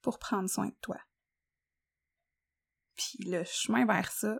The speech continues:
<laughs> ça demande d'ajouter beaucoup de conscience à sa vie, puis c'est une des nombreuses raisons pour lesquelles j'utilise l'outil de la méditation de pleine conscience comme entraîneuse. Parce que c'est vraiment, vraiment, vraiment la base. <laughs> T'aimes-tu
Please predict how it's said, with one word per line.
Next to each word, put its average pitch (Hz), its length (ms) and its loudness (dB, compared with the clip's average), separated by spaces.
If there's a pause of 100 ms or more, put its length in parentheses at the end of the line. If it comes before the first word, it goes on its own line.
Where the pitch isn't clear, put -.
<laughs> - 800 -16
ça 214 180 10
demande 240 300 12
d'ajouter 220 420 8
beaucoup 220 260 2
de - 60 2
conscience 226 480 2
à 208 80 6
sa 185 200 4
vie, 214 200 0
puis - 140 -2
c'est 196 200 0
une 208 160 2
des 190 180 4
nombreuses 190 380 0
raisons 196 300 2
pour - 140 2
lesquelles 202 360 2
j'utilise 190 520 -4
l'outil 196 580 -6
de 202 80 2
la 180 100 2
méditation 185 720 0 (120)
de 190 100 0
pleine 180 260 -2
conscience 190 580 -2
comme 185 200 0
entraîneuse. 175 680 -4 (1600)
Parce - 380 2
que - 180 0
c'est 185 180 2
vraiment, 185 500 4
vraiment, 190 460 4
vraiment 202 360 4
la 208 140 4
base. 208 640 8 (100)
<laughs> - 100 -20
T'aimes-tu 220 480 4